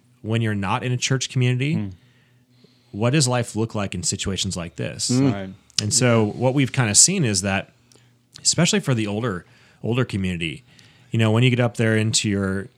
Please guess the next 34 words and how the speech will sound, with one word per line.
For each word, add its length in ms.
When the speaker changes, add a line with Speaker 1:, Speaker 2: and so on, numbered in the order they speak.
Speaker 1:
your 160
nineties 420
or 100
so, 300
or 180
you 200
get 200
to 60
that 160
point 180
in 60
time 240
where 100
you 100
have 140
to 60
go 100
into 160
a 20
nursing 380
home, 340
a 80
lot 180
of 60
these 140
poor 220
people, 560
if 160
they 80
don't 100
have 140
a 40
church 260
community 540